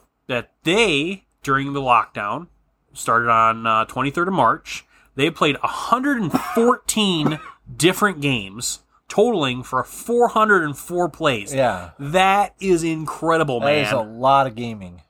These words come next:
Speaker 1: Wow.
Speaker 2: But
Speaker 1: I, I'm jealous.
Speaker 2: Well, and plus he's mentioned, he mentioned some of the games they played, and some of 'em are
Speaker 1: Yeah.
Speaker 2: just
Speaker 1: Uh, so some of the games include Wingspan,
Speaker 2: which is one of my all-time favorites.
Speaker 1: Mariposas.
Speaker 2: And he didn't even play it with the, uh,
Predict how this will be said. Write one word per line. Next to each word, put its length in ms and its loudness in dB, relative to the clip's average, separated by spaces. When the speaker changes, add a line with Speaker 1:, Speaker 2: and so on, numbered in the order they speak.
Speaker 1:
Wow. 500 2
Speaker 2:
But 100 -2
Speaker 1:
I, 140 2
I'm 100 -8
jealous. 440 -2
Speaker 2:
Well, 240 4
and 80 -4
plus 240 2
he's 220 -10
mentioned, 400 -6
he 80 -10
mentioned 360 -10
some 160 -4
of 60 -8
the 60 -10
games 400 -10
they 100 -10
played, 320 -14
and 100 -20
some 220 -8
of 80 -10
'em 80 -12
are 80 -10
Speaker 1:
Yeah. 240 4
Speaker 2:
just 180 -16
Speaker 1:
Uh, 460 4
so 380 0
some 160 -6
of 60 -4
the 60 -2
games 760 -2
include 800 2
Wingspan, 880 0
Speaker 2:
which 200 -6
is 140 -4
one 180 2
of 60 2
my 160 2
all-time 400 0
favorites. 540 -6
Speaker 1:
Mariposas. 840 2
Speaker 2:
And 120 4
he 80 4
didn't 240 2
even 240 2
play 280 2
it 140 2
with 300 -2
the, 320 -2
uh, 260 0